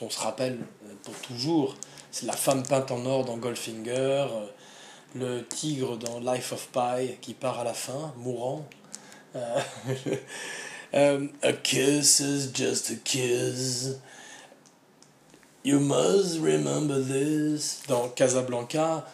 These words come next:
toutes ces scènes iboulou-, im-, inoubliables de l'histoire du cinéma. Eh bien, moi, je trouve qu'il y a beaucoup de moments signatures dans Barry Lyndon. Tous les duels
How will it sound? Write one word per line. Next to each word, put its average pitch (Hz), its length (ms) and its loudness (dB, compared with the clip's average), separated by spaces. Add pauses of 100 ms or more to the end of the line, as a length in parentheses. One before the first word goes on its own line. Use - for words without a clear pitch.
toutes 143 160 -4
ces 147 100 0
scènes 147 280 2
iboulou-, 143 360 0
im-, 160 320 4
inoubliables 165 600 6
de 135 60 -2
l'histoire 131 240 -2
du - 40 -4
cinéma. 147 380 0 (240)
Eh 147 80 4
bien, 202 220 8
moi, 185 180 2
je 175 60 0
trouve 196 160 -2
qu'il 160 100 4
y 131 40 4
a 131 40 0
beaucoup 156 240 -4
de 139 160 0
moments 131 320 -2
signatures 127 680 -2
dans 120 120 -6
Barry 113 180 -4
Lyndon. 117 500 -6
Tous 180 140 -8
les 165 120 4
duels 127 460 -4